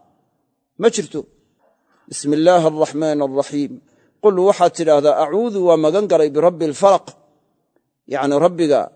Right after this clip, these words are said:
habeenkii kala dhambala ee waaga ka soo dhex bixiya, Rabbigaasaan magan galay. Ama birabbi alfalaq, Rabbiga, ee, ininyaha kala dhambala oo kala dilaaciya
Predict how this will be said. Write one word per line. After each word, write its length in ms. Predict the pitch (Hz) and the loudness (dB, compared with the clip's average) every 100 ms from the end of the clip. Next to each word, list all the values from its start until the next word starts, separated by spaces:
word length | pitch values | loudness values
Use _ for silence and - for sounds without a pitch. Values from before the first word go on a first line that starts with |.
| _ | _
habeenkii 560 | 143 151 185 151 160 | -4 -2 -2 -4 -8
kala 220 | 147 147 139 | -8 -2 -2
dhambala 440 | 139 143 147 170 190 - - | 0 2 4 4 2 -4 -6
ee 60 | 139 | -2
waaga 340 | 143 170 156 | 2 2 2
ka 120 | 151 | -4
soo 200 | 160 147 | -6 -6
dhex 140 | 143 135 | -6 -8
bixiya, 440 | 120 - 135 139 135 _ _ _ _ _ | -12 -8 -2 -2 -2 _ _ _ _ _
Rabbigaasaan 640 | 175 143 143 135 123 143 127 | -6 -2 -2 -2 -2 -4 -4
magan 300 | 123 135 131 | -4 -4 -2
galay. 220 | 120 - _ _ _ _ _ _ - | -4 -6 _ _ _ _ _ _ -4
Ama 200 | 170 202 - _ | 0 0 -2 _
birabbi 400 | 147 165 208 190 | 0 4 4 4
alfalaq, 420 | 175 - 190 175 - - _ _ _ _ _ - | -2 2 4 4 0 -18 _ _ _ _ _ 0
Rabbiga, 420 | 202 175 156 139 - _ _ _ _ _ _ _ | 0 2 2 0 -2 _ _ _ _ _ _ _
ee, 540 | 143 160 160 160 147 127 - | 2 6 6 6 4 2 -4
ininyaha 500 | 190 180 185 214 175 | -2 0 2 4 2
kala 260 | 160 170 160 | 0 0 0
dhambala 380 | 156 156 151 165 | 2 2 2 2
oo 140 | 147 | 0
kala 220 | 143 147 | 0 0
dilaaciya 640 | 139 147 151 151 143 156 185 | 0 0 2 2 2 2 0